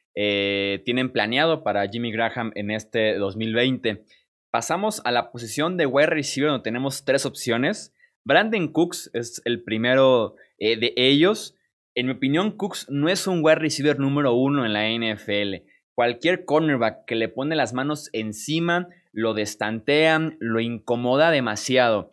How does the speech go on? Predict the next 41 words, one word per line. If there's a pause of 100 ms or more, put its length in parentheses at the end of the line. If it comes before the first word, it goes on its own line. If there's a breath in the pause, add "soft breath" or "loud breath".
(160 soft breath)
Es
alérgico
en
ese
aspecto
al
contacto
durante
la
ruta
y
también
durante
la
recepción. (680 soft breath)
Creo
que
en
el
Super
Bowl
cincuenta
y
tres,
entre
el,
los
Rams
y
los
Patriots,
se
ven
dos,
tres
jugadas
en
las
que
Brandon
Cooks,